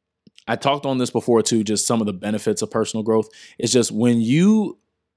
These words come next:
decide, "I'm gonna personally grow," when you decide, "What I used to do, I no longer am going to do, and I'm gonna take this action to ensure I don't do it anymore,"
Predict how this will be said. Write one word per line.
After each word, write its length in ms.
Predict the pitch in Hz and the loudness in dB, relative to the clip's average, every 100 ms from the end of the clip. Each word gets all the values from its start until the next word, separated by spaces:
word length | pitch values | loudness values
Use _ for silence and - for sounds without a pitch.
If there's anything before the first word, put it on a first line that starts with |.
| _ _ | _ _
decide, 720 | 123 - 117 98 78 76 69 _ _ _ _ | 0 2 0 -2 -8 -14 -18 _ _ _ _
"I'm 220 | 117 143 | 0 2
gonna 180 | 135 131 | 4 2
personally 540 | 104 127 120 123 113 | 2 0 0 -4 -4
grow," 420 | 101 92 85 - - _ _ | -6 -8 -10 -14 -20 _ _
when 180 | 110 110 | -4 2
you 180 | 120 175 | 4 4
decide, 680 | 165 - 135 120 107 98 95 _ _ | 4 2 2 2 0 -2 -6 _ _
"What 280 | 104 151 175 | 2 4 4
I 100 | 160 | 0
used 300 | 151 147 - | 0 -2 -4
to 80 | |
do, 280 | 123 120 120 | -2 2 2
I 140 | 104 104 | 2 0
no 220 | 113 131 | 4 4
longer 500 | 123 123 127 113 113 | 4 0 -2 -2 -2
am 100 | 110 | 0
going 280 | 107 110 107 | -2 -2 -4
to 120 | 107 | -8
do, 360 | 101 90 82 - - | -8 -8 -10 -18 -10
and 120 | 104 | -4
I'm 120 | 113 | 0
gonna 180 | 120 113 | 0 -2
take 260 | - 143 147 | 2 2 2
this 160 | 131 - | -4 -2
action 360 | 123 - 113 104 | -4 -2 -8 -8
to 200 | - 82 | -8 -8
ensure 500 | 104 - - 147 135 | -8 -6 -4 0 0
I 140 | 131 | 2
don't 280 | 131 127 127 | 0 -2 0
do 200 | 147 123 | 2 2
it 80 | - | -2
anymore," 480 | 76 85 80 95 | -10 -10 -10 -12